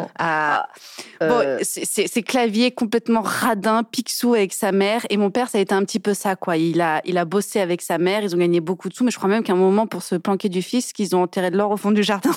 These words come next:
Speaker 3: <laughs>
Speaker 2: D'accord, ok.
Speaker 3: On est vraiment dans,
Speaker 2: Ok, ok.
Speaker 3: <laughs> voilà, dans un truc, euh,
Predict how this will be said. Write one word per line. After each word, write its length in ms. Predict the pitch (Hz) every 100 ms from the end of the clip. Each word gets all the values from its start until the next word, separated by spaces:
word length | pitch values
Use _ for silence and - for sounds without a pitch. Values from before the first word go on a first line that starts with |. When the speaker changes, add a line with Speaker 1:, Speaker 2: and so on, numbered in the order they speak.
| - 294
Speaker 3:
<laughs> 180 | 285 349
Speaker 2:
D'accord, 380 | - - - 330 339 -
ok. 160 | - - 392 762 - - 381 294
Speaker 3:
On 80 | 254
est 140 | 233
vraiment 340 | 220 262 262 254
dans, 140 | 226
Speaker 2:
Ok, 80 | - 605 370 - - -
ok. 240 | - - -
Speaker 3:
<laughs> 140 | -
voilà, 280 | 294 233 202
dans 240 | 180 196
un 100 | 208 208
truc, 340 | - 247 -
euh, 240 | 175 170